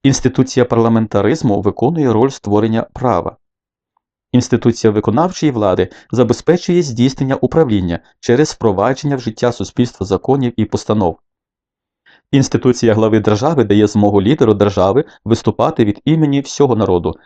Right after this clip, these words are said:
бути вищим арбітром у суперечках, гарантувати цілісність країни, непорушність конституційних прав громадян. Регламентує відносини з приводу суперечок і конфліктів, робить взаємодії людей чітко визначеними та стійкими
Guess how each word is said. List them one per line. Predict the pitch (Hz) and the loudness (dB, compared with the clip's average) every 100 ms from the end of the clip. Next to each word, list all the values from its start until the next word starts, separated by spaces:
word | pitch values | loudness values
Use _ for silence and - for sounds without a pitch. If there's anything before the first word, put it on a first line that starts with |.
| _ | _
бути | 110 107 113 104 | -2 0 2 2
вищим | 98 156 - - | 2 0 0 -2
арбітром | 135 139 147 131 92 90 | -2 -2 -2 0 -2 -4
у | |
суперечках, | 107 117 123 113 - - - _ _ _ - | -4 -2 0 0 -2 -8 -10 _ _ _ -4
гарантувати | 123 123 117 113 151 160 | 0 0 0 0 0 0
цілісність | 120 - 156 139 - 131 127 | -2 0 0 0 0 -2 -2
країни, | 113 110 98 92 101 _ _ - | 0 0 0 -4 -6 _ _ -2
непорушність | 117 147 - 113 117 - 113 107 - | 2 2 2 4 4 2 0 0 -2
конституційних | 113 - 104 107 - 110 101 - | -2 0 -2 -2 0 0 0 -2
прав | 117 127 | -2 -2
громадян. | 107 104 95 87 85 _ _ _ _ _ _ _ _ _ _ _ _ _ _ _ _ - | 0 0 0 -2 -4 _ _ _ _ _ _ _ _ _ _ _ _ _ _ _ _ 0
Регламентує | 143 147 143 139 - 202 135 | 2 4 2 0 2 2 2
відносини | 113 110 107 113 107 | 2 2 2 0 -2
з | |
приводу | - 113 110 110 | 2 2 2 0
суперечок | - - 107 107 110 113 | -2 0 0 0 -2 0
і | |
конфліктів, | 110 107 120 156 - 127 - - _ | 0 0 0 -4 0 -4 -4 -20 _
робить | 117 170 143 | 0 2 2
взаємодії | 110 117 123 120 110 117 | 0 2 4 2 2 2
людей | 104 110 107 | 2 4 2
чітко | 104 - 113 - | 2 0 -2 0
визначеними | 92 113 117 98 - 95 92 | -2 0 0 0 -2 -2 -2
та | - 98 | 0 -2
стійкими | - - 87 123 151 | -2 -8 -2 0 0